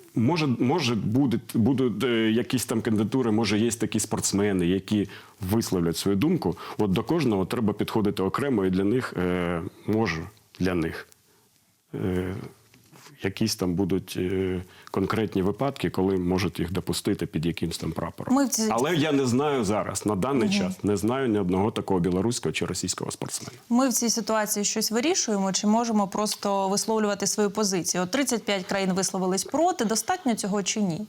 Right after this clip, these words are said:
Speaker 1: По-перше, е, дивіться, такі спортсмени, як Олександр Усік, Андрій Шевченко, інші там, хто, ну, хто відомий за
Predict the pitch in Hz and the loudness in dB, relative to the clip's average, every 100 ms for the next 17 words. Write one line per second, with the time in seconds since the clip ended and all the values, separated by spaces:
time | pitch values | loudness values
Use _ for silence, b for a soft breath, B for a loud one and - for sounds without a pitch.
0 | - - 104 90 82 - 92 - _ - | -8 -4 0 0 0 -2 -4 -10 _ -4
1 | 85 87 85 82 80 - - 82 - 85 | -2 0 0 -2 -4 -6 -4 -4 -4 -4
2 | - 156 131 151 165 - _ - 104 - | -6 -8 -12 -12 -14 -20 _ -8 -6 -2
3 | 117 - 104 92 82 82 95 117 120 - | -4 -4 -4 -2 0 0 -2 0 -2 0
4 | 135 87 82 80 78 - - 92 127 135 | 0 0 -2 -4 -4 -6 0 0 2 0
5 | 104 - 80 - - - B B B B | -2 -2 -4 -4 -8 -12 B B B B
6 | B B - 107 107 - 85 85 85 - | B B 0 2 0 -2 -4 -2 -4 -4
7 | 117 113 95 - - - 110 107 110 92 | 0 2 2 -2 -8 -4 -2 -2 0 0
8 | 87 87 98 - - - 131 123 92 104 | 0 0 -4 -6 -6 -2 2 2 2 2
9 | 113 110 101 98 87 98 98 95 92 92 | 4 4 4 2 0 0 0 0 0 0
10 | 92 92 | 0 0